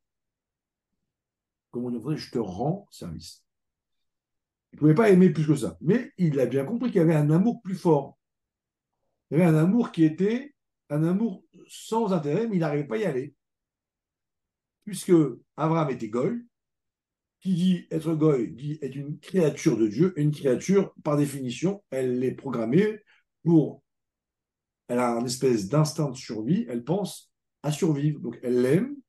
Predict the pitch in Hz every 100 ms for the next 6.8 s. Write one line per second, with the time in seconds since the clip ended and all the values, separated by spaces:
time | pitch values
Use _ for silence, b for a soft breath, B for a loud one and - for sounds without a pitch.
0 | _ _ _ _ _ _ 226 196 - _
1 | 175 175 165 - 180 - 202 - 190 160
2 | 160 110 104 _ _ _ _ _ _ _
3 | _ _ _ _ _ _ _ _ _ _
4 | 135 156 233 170 156 156 156 185 151 147
5 | 156 156 160 147 139 139 123 - - -
6 | 131 127 135 170 208 139 104